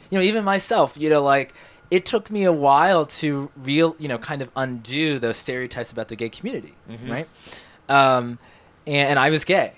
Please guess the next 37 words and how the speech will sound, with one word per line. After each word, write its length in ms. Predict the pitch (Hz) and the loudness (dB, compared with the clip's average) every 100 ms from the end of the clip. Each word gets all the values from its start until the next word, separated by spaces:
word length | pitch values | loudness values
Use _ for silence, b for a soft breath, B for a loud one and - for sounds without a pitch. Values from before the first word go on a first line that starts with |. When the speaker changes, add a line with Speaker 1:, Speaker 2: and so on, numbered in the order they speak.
| _ | _
Speaker 2:
Mm-hmm. 200 | 113 101 | -18 -2
Speaker 1:
right? 220 | 131 147 151 | 2 4 2
And 160 | 135 135 | -2 -2
so 220 | 151 131 | 2 4
I, 180 | 131 131 | 4 4
I 100 | 131 | 2
think 500 | 127 156 151 - - _ - | 0 0 -2 -4 -18 _ -10
people 240 | 127 131 | -2 2
are 80 | 127 | 2
in 80 | 123 | 0
different 280 | 127 123 - | -4 -6 -4
places, 420 | 135 156 139 101 | 0 0 0 -8
and 100 | 101 | -6
we 100 | 107 | -6
have 220 | 113 131 - | -2 -2 -2
to 60 | |
have 200 | 117 107 | -6 -6
grace 440 | 104 117 131 147 - | -2 2 2 2 -2
for 240 | - 117 | -6 -4
where 280 | 107 117 127 | 0 2 2
people 360 | - 120 113 104 | 0 -8 -2 0
are 140 | 104 | 0
at. 340 | 107 107 165 - | -2 -2 -2 -2
I 120 | 104 | -10
think 380 | - 120 110 - B B B B B - | -8 -6 -6 -12 B B B B B -12
we 80 | |
have 260 | 95 113 - | -2 -2 -2
to 420 | - 110 107 98 | -8 -4 -2 -4
be 340 | 92 104 101 104 | -6 -6 -6 -6
understanding. 720 | 113 107 - 98 120 135 139 | -6 -6 -6 -4 -2 -2 -2
I 80 | 101 | -4
think 220 | 117 107 | -6 -8
we 100 | 110 | -8
have 240 | 101 104 - | -6 -8 -8
to 100 | 101 | -12
be 160 | 104 | -10
generous. 720 | 98 113 110 117 123 127 - | -8 -4 -2 0 0 -2 -8